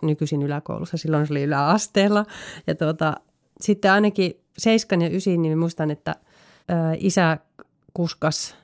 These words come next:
sitten, että jäin harjoituksiin. Mut sitten kasiluokan mä olin asuntolassa Kittilässä just sen takia, että olin niin muka, tuota, kovasti harjoittelin ma-, kaksi vai kolme kertaa viikossa.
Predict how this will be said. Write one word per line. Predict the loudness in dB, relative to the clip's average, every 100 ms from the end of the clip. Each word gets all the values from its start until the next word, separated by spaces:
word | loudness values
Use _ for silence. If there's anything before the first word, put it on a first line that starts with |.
| _ _ _ _
sitten, | -8 -8 _ -10 -10 _ _ _ -16
että | -2 0
jäin | 2 2 2
harjoituksiin. | 0 0 -2 -6 -10 -6 -4 -4 -8 _ _ _ -6
Mut | -4
sitten | -2 -4
kasiluokan | -2 0 0 0 0
mä | -2
olin | -2 -2
asuntolassa | -2 -2 -4 -4 -10 -10
Kittilässä | -12 _ _ -12 -10 -4
just | -4 0
sen | 0
takia, | 0 -2
että | -6 -10 _ _ _ _ _ _ _ _
olin | -4 0 2
niin | 0 0
muka, | 0 2 0 0 -6 -14 _ _
tuota, | -6 -4 -6 -8 _ _ _ _
kovasti | 4 6 6 4
harjoittelin | 4 4 4 0 -2 -2 -2 -2 -4
ma-, | -4 -4 -12 -18 _ -6
kaksi | -6 -4 -6 -2
vai | -2
kolme | -2 -2 -2
kertaa | -2 -4 -4 -2
viikossa. | -2 -2 -6 -6